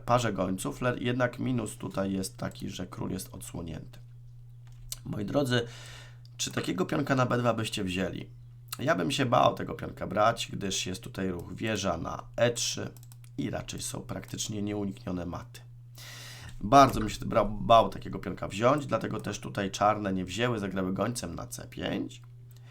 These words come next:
i goniec na B jeden. Sprytny goniec, e, z daleka będzie spoglądał na fajną diagonalę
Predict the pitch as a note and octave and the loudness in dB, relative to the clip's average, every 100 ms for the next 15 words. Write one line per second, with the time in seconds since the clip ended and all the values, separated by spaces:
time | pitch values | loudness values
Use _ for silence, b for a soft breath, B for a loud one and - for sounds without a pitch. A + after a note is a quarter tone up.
0 | B B - - D3+ C#3+ C3 - E2+ E2 | B B -10 -6 0 2 2 0 -4 -2
1 | E2 - - - - - - - D#3+ - | -2 -2 -4 -8 -14 -12 -8 -4 -4 -2
2 | B2 A#2+ B2+ B2 A#2+ - - G#2 G#2 G2+ | -2 2 2 2 -2 -4 -4 -4 -2 -2
3 | G2+ G2+ A2 G#2 A#2 A2 G2+ G#2 G2 G2 | -2 4 6 6 4 2 0 -2 -2 -4
4 | - G2 G2 G2 F#2+ F#2 - - G#2+ F#2+ | -4 -4 -2 0 0 0 -2 -2 -2 0
5 | F#2+ - G2 A2+ A2+ | 0 0 0 2 2